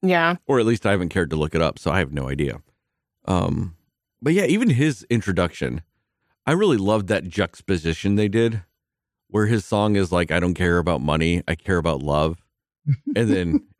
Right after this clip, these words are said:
Speaker 2: everything he's
Speaker 1: <laughs>
Speaker 2: doing was the exact opposite. And I loved it.
Speaker 1: Mm-hmm.
Speaker 3: Yeah,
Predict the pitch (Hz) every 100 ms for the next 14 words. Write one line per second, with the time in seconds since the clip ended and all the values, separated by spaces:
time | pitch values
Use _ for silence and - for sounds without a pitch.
0 | _ 127 143 123 117 107 107 104 104 95
1 | 233 101 92 87 87 80 80 73 78 71
2 | 78 69 78 - 73 - - _ _ _
3 | _ 98 95 90 90 80 _ _ 78 78
4 | 78 69 64 67 65 - - _ _ _
5 | _ - 185 175 165 165 147 127 120